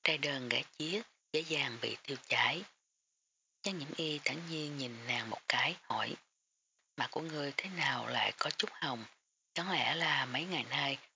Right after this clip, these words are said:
quá cực khổ, bị bệnh? Nói xong, liền sờ sờ cái trán của nàng. Diệp Liên Cẩm tức giận,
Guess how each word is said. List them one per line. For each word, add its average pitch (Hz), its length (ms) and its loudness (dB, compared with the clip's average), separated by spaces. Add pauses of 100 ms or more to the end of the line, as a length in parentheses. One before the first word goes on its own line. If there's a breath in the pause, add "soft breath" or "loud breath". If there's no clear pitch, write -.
(120)
quá 147 280 4
cực 127 160 0
khổ, - 420 0
bị 143 140 0
bệnh? 120 320 2 (800)
Nói 202 120 -2
xong, 151 400 2 (260)
liền 147 260 -2
sờ 139 160 4
sờ 135 420 2
cái 120 280 2
trán 175 200 4
của 151 120 0
nàng. 151 360 0 (1000)
Diệp - 140 -4
Liên 151 180 -2
Cẩm 120 320 2
tức 202 220 -4
giận, 110 240 -4